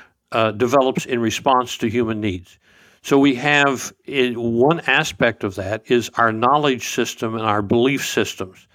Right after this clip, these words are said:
It's how we understand reality around us. In order to function in the world, in order to satisfy our needs for food and shelter and safety, we need to understand how the world works.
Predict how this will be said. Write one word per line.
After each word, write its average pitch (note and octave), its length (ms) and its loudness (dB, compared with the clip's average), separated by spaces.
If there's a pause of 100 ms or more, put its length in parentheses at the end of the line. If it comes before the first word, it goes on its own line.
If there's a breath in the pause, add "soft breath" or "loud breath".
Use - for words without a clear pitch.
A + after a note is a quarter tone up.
(380 soft breath)
It's A2+ 320 -6
how C#3 260 0
we C#3 160 2
understand C3 640 -2
reality A#2 680 0
around A2 460 0
us. F#2+ 160 -8
In B2+ 100 -2
order D3+ 320 2
to A#2+ 260 0
function E3 460 -4
in A#2 100 -6
the A2 80 -2
world, G#2 380 -2 (580 soft breath)
in C3 120 0
order C3+ 260 2
to A2+ 140 -4
satisfy C#3 680 2
our A2 120 2
needs A#2+ 340 -2
for G#2+ 200 -4
food C3+ 640 -2
and G#2+ 200 -4
shelter B2 560 0
and G#2 160 -10
safety, A#2 540 0 (400 soft breath)
we C3+ 140 2
need D3 200 0
to A#2+ 100 0
understand B2 500 -2
how A2+ 180 -2
the A2 100 -2
world G2+ 300 -2
works. E3 440 0